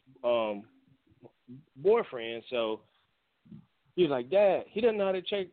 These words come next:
change the oil and all that, and, you know, he, you know, let mom's car mess up." And I said, "Well, we're divorced, Sean." I said,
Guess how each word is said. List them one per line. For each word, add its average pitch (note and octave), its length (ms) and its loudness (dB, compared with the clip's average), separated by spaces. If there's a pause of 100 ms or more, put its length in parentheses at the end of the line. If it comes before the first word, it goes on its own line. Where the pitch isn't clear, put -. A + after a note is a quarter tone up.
change G3+ 320 -2
the F#3 60 -2
oil G3+ 380 4
and F#3 120 0
all F#3 200 2
that, G3+ 280 4
and, D#3+ 240 -10
you G3 100 -10
know, F3+ 140 0
he, G#3 220 -6
you F3+ 120 -6
know, F#3+ 140 -4
let F#3 300 -6
mom's G3+ 340 -4
car G#3+ 160 2
mess F#3 260 0
up." D3+ 140 2
And D3 100 -4
I E3 80 -2 (120)
said, B2 160 -6
"Well, A#2+ 420 4
we're E3 120 2
divorced, C#3 640 2
Sean." G2 320 -8 (380)
I C3 60 -8
said, C3+ 260 2